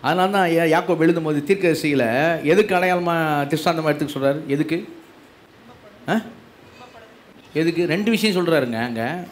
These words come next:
அதனால தான் நீ யாக்கோபுல அஞ்சாம் அதிகாரத்துல பத்தாவது வசனம் பாருங்க, போடுங்க.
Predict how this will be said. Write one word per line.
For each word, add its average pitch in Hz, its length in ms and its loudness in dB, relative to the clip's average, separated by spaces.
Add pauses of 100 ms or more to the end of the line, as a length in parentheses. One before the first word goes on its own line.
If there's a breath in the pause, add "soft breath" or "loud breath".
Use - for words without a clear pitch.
அதனால 131 300 -2
தான் 131 340 -6 (680)
நீ 131 100 -10
யாக்கோபுல 151 440 0
அஞ்சாம் 156 200 2
அதிகாரத்துல 143 680 0
பத்தாவது 143 340 0
வசனம் 135 200 -6
பாருங்க, 135 260 -4
போடுங்க. 143 300 -6